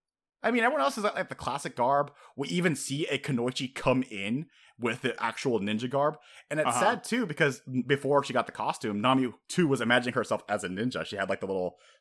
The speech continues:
Speaker 1: the headpiece on. She was like, "Oh, I'm gonna be a ninja, cool." And then she gets the outfit, and it's just like, "What the fuck?" <laughs>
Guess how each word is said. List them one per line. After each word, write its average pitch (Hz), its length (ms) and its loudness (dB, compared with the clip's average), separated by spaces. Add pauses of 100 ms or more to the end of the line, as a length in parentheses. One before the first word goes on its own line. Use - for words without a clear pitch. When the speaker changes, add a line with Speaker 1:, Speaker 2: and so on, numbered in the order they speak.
Speaker 1:
the 90 180 2
headpiece 104 420 -2
on. 107 320 0
She 127 80 -6
was 117 80 -4
like, 110 140 -2
"Oh, - 80 -4
I'm 269 80 0
gonna 208 80 2
be 190 120 -4
a 156 60 0
ninja, 180 320 -2
cool." 156 300 -4 (260)
And 139 140 2
then 135 80 4
she 135 120 -4
gets 131 160 0
the 113 100 -4
outfit, 127 280 2
and 113 40 0
it's 113 80 -6
just 139 80 -8
like, - 140 -6
"What 269 100 -4
the 233 80 -2
fuck?" - 320 0 (1000)
<laughs> 214 480 -2